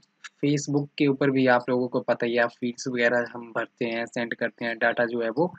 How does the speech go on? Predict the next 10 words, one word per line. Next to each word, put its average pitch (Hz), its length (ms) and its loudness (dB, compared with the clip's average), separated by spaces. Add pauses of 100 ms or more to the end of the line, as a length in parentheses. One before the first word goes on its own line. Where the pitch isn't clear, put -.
(280)
upload 135 320 0
होकर 120 240 -2
जाएगा 113 300 -2
database 107 460 -4
के 131 260 -8
अंदर, 107 280 -10 (220)
ठीक 208 160 4
है। 208 80 4 (1300)
चाहे 143 220 6
वो 123 140 0